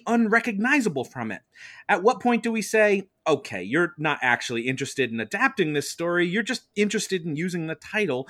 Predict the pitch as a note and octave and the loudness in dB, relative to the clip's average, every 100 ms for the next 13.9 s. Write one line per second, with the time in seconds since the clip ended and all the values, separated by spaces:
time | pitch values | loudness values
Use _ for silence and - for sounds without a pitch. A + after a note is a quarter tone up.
0 | - - - - A3+ A3+ G#3 F#3+ G#3 G#3+ | -14 -6 -2 0 2 2 2 -2 -6 -6
1 | F3 D#3+ E3 D#3+ D#3 - E3 D#3 D3 D3 | -2 0 0 -2 -10 -4 -4 -4 -2 -2
2 | C#3 B2+ A#2 - A2+ G2 F#2+ E2 F2 - | 0 -2 -4 -6 -4 -6 -10 -12 -14 -20
3 | _ _ _ _ _ _ - _ _ - | _ _ _ _ _ _ -20 _ _ -20
4 | _ - B2+ D3+ A#2+ F3 G3 D#3 - E3+ | _ -10 -4 -2 6 6 6 2 0 0
5 | D3+ C#3+ C3+ B2 - C3+ F#2 - A#2 A#2+ | 0 -4 -4 -4 -4 -4 -4 -6 -8 -2
6 | B2 A#2 A#2 A2+ A2 - A#2+ A2+ - C3 | -2 -2 -2 -2 -4 -6 -6 -6 -6 -8
7 | A#2+ G#2+ G#2+ F#2+ F#2 F2 F#2 D#2 D2+ - | -6 -4 -4 -4 -4 -6 -10 -10 -16 -18
8 | _ - - - - G#3 D4+ C4+ B3 G#3+ | _ -20 -18 -16 0 4 4 4 2 2
9 | D#3+ C#3+ C3 D3+ B2+ D3+ D#3 C3 B2 C#3 | 2 2 0 -2 -2 -4 -4 -4 0 2
10 | D3 C#3+ C#3+ B2+ A#2+ B2 C#3+ - A#2 A2+ | 4 4 2 -2 -4 -4 -4 -6 -8 -8
11 | A#2 - B2+ B2+ E3 E3 F#3 G3+ F#3 - | -10 -8 -6 -4 -6 -4 -2 0 -2 -4
12 | - A3 C#4 D#4+ B3+ C#3 A2+ - B2 G#2+ | -8 0 2 4 4 2 -2 -6 -8 -6
13 | G#2 F#2+ F#2+ F2+ F#2 F2+ - G#2 A#2 | -6 -4 -6 -8 -10 -10 -8 -6 -6